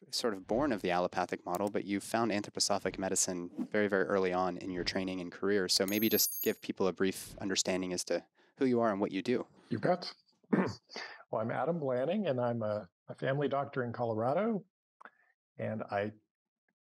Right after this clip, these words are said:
Speaker 2: I love anthroposophic medicine because I, I think it's very optimistic, actually.
Speaker 1: Mm-hmm, mm-hmm,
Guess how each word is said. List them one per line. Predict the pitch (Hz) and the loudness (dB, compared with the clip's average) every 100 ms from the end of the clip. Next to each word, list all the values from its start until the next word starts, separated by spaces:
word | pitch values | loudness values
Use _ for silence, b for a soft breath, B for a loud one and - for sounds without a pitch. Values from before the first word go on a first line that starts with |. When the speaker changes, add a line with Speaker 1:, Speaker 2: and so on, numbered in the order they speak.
| _ - | _ -4
Speaker 2:
I | 120 160 | 0 0
love | 151 139 156 196 | 2 2 2 0
anthroposophic | 196 127 117 - 120 113 107 117 | 0 -2 -4 -6 -2 -2 -2 -2
medicine | 98 95 - - - _ _ _ _ | -2 -2 -6 -10 -14 _ _ _ _
because | 117 123 117 | -8 -4 0
I, | 107 113 - - | 0 0 -8 -14
I | 127 | -10
think | 185 185 | -6 -6
it's | 139 - | -8 -4
very | 135 147 170 | 0 2 2
optimistic, | - 139 - 127 135 - - - - _ _ _ - | 2 0 0 0 0 -2 -6 -8 -18 _ _ _ 0
actually. | 113 107 98 - 107 | 2 2 0 0 -2
Speaker 1:
Mm-hmm, | 90 - _ - | -4 -8 _ -12
mm-hmm, | 117 110 | -8 -6